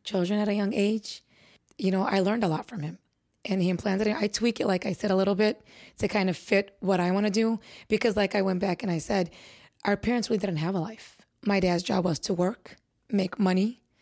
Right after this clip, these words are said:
make sure he provides for us. My mom's job was to cook and clean and take care of us and protect us." They kind of forgot about themselves while they were raising us. You know, how about fun time?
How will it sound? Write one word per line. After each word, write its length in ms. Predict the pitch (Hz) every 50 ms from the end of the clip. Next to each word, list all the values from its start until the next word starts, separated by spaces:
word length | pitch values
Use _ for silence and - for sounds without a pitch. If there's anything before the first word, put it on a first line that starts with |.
| _ - - - - - _ -
make 320 | 185 180 180 180 175 -
sure 220 | - - 208 185 170
he 100 | 180 175
provides 440 | - 202 185 156 175 160 170 -
for 140 | - 240 208
us. 300 | 220 247 233 - - - - -
My 180 | 202 190 175
mom's 320 | 160 165 156 165 165 170 -
job 160 | - 180 165
was 160 | 180 165 -
to 120 | - - -
cook 360 | - - 214 202 - - -
and 160 | 190 170 -
clean 400 | - 196 185 190 202 220 233 226 - - - - - - -
and 160 | 202 202 175
take 200 | - 208 185 -
care 180 | - - 185 180
of 80 | 175
us 180 | 208 214 196 - -
and 120 | 180 156
protect 420 | - 185 - - 202 180 - -
us." 220 | 185 190 - - - - _ _ - - - - - - _ _
They 140 | 226 214
kind 200 | - - 254 285
of 80 | 311 -
forgot 240 | - 240 208 214 202
about 220 | 190 - 185 -
themselves 640 | - 180 156 - - 196 185 185 156 127 - - -
while 120 | 175 170
they 80 | 165 170
were 80 | 160
raising 340 | 151 151 151 156 208 202 208
us. 340 | 208 - - - - - - _ _ -
You 120 | - 196
know, 220 | 202 202 202 196 - - - - -
how 100 | - 294
about 220 | 262 285 285 262 -
fun 260 | - - 202 214 214
time? 320 | - - 180 175 170 165